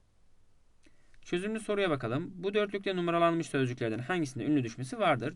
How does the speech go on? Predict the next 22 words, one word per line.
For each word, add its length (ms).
Türkçe 300
sorularında 680
önce 280
soru 260
kökünü 320
okuyup 440
bizden 520
ne 80
istendiğini 680
öğrenirsek 640
soruyu 300
çözmemiz 380
daha 180
kolay 260
olur. 380
Ünlü 280
düşmesi 540
olan 320
sözcüğü 720
istiyor 400
soru 280
bizden. 400